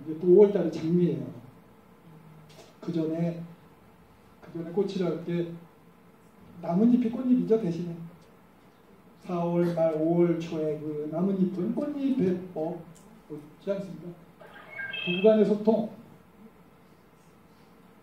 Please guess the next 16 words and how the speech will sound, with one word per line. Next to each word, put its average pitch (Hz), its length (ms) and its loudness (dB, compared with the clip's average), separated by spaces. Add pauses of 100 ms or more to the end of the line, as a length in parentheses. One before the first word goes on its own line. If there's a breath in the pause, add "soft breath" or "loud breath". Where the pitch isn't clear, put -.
(260)
예, 135 400 -10
몇 160 100 -8
주 196 220 -2
일에 170 460 0 (460)
혹은 170 280 -2 (280)
적어도 190 720 4 (260)
한 208 120 -4
달에 190 220 2
두 180 120 -2
번이라도 175 680 4 (960)
바람을 175 560 -2 (160)
피자가 208 360 2
아니고 175 340 -4 (100)
바람을 165 340 -4
쐬자. 202 460 2 (640)
아니요. 151 680 -6